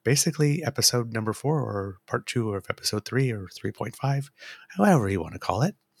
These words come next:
<laughs> Today, recording day, is Sunday, April thirtieth, last day of the month, twenty twenty-three. And, uh, it started off a little gray, but it looks like the sun is making an effort here at the Beaver Lodge.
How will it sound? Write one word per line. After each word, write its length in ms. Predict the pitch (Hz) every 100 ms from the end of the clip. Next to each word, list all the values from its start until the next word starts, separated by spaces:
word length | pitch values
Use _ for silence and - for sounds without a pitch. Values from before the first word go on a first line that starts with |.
| - - -
<laughs> 920 | 143 - 143 170 139 175 - - -
Today, 320 | - 143 139
recording 480 | 104 107 - 123 107
day, 300 | 98 95 95 -
is 300 | 131 101 -
Sunday, 420 | - 104 95 92 -
April 300 | 139 139 101
thirtieth, 500 | - 143 107 120 -
last 480 | - 95 92 92 -
day 100 | 98
of 80 | 101
the 100 | 113
month, 280 | 175 196 - _ _
twenty 280 | - - 95
twenty-three. 560 | - 98 - 117 151 143 - - - -
And, 540 | 110 113 113 110 107
uh, 340 | 110 98 98 -
it 260 | 98 95 -
started 500 | - - 104 156 170
off 200 | 185 -
a 60 |
little 200 | 175 190
gray, 360 | 180 190 214 220 -
but 160 | 107 104
it 140 | -
looks 260 | 110 - -
like 160 | 143
the 120 | -
sun 340 | - - 120 139
is 160 | 120
making 380 | 107 127 156 156
an 80 | 160
effort 340 | 170 - -
here 160 | - 98
at 120 | -
the 80 | -
Beaver 300 | 95 90 92
Lodge. 440 | 90 - - -